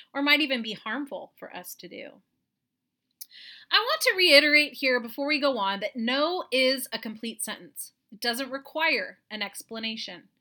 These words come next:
If we choose to add more, like I often do, it's helpful to think about it in terms of an educational opportunity to teach others more about M S. Thinking about it in that way helps remind us that saying no is not personal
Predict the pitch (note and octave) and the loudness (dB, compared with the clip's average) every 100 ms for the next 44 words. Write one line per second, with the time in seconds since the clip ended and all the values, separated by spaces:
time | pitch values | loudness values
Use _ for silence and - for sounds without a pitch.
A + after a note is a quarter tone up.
0 | _ _ - _ - D4 F#4 F4+ - F#4+ | _ _ -20 _ -6 -2 0 0 2 4
1 | A4 B4 G4+ C4+ A#3+ A3 G3+ G3+ G#3 G#3+ | 2 2 0 2 2 0 -4 -4 -2 -4
2 | - A#3 E4 - D4 D#4 D#4+ D4+ D#4+ D4+ | -2 0 0 0 -2 -4 -6 -6 -4 -4
3 | G3 F#3+ - _ _ - F4+ F4+ F#4 G#4 | -6 -10 -18 _ _ -4 -4 -2 -2 -4
4 | - B4 A#4+ D#4 C4 A#3 A#3+ B3 B3 C4 | -4 -6 -4 -4 -4 0 0 0 -2 -6
5 | C4 - A3 G#3 G#3 A3 A#3 G#3 G#3 B3 | -8 -6 -6 -6 -8 -10 -8 -8 -6 -6
6 | A3 - A3 G3 F#3 F#3 - C4+ B3+ F#3+ | -6 -6 -10 -10 -12 -10 -8 -4 -4 -4
7 | D#3+ F3+ - A3 - C4+ - - C#4+ A3+ | -10 -14 -14 -10 -6 -6 -6 -6 -4 -4
8 | G#3 A3 A#3 G#3 G3 G3+ G3 F#3 E3+ - | -6 -8 -8 -8 -10 -12 -12 -8 -8 -8
9 | F#3+ G3 F3+ - - - _ _ _ - | -14 -12 -14 -16 -20 -20 _ _ _ -20
10 | - _ - B3+ B3+ D4 D4 C#4+ E4 G4 | -20 _ -2 -2 0 0 0 4 4 6
11 | C#4 - G#3+ G#3 G#3 - C4 C4+ G#3+ G#3+ | 4 2 -2 -2 -2 -2 -2 2 2 0
12 | - D#4+ F#4 - A4+ G4+ G4+ G#4 D4 F#3+ | -4 -8 -6 -6 -6 -2 0 0 -2 -6
13 | - B3 - E4 E4 F#4 C#4 C4 B3+ A#3 | -8 -6 -4 0 -2 -2 -2 0 0 -2
14 | A#3 - G3+ A3+ D4 - - - B3 - | -6 -8 -8 -6 -6 -8 -16 -10 -8 -6
15 | A3 F#3+ F3+ | -8 -10 -12